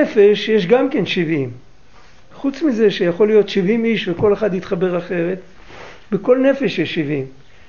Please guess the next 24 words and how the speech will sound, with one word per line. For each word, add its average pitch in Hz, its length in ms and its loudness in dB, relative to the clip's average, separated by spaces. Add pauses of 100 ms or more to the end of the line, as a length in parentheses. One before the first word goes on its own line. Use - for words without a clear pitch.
(180)
יש 202 160 0
לפעמים 247 340 0
בן 208 100 4
אדם 214 260 2
שיורד 202 380 2
מהמדרגה 180 540 2
שלו, 160 400 -4 (840)
אבל 190 320 0
אם 294 180 2
יגלו 220 480 4
לו 202 500 4
עומק 247 600 2
קצת - 420 -2
יותר 285 320 2
עמוק 247 520 0 (1160)
ממה 196 220 2
שהיה 185 280 4
קודם, 190 480 2 (1600)
אז 180 180 0
לזה 214 280 2
הוא 339 120 2
כן 302 220 0
יגיב. 165 460 -2 (960)
למה? 175 380 2